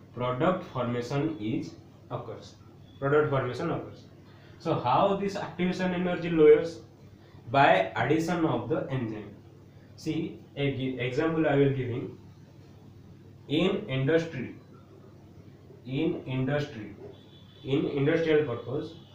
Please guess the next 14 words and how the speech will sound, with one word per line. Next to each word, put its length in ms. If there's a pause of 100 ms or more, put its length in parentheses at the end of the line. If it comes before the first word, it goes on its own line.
(320)
when 460
nitrogen 720 (140)
react 400
with 300
hydrogen, 640 (2250)
this 340
gives 520 (280)
ammonia, 480 (300)
N 180
H 140 (120)
three, 280 (1400)
balancing 640
it 300
to 360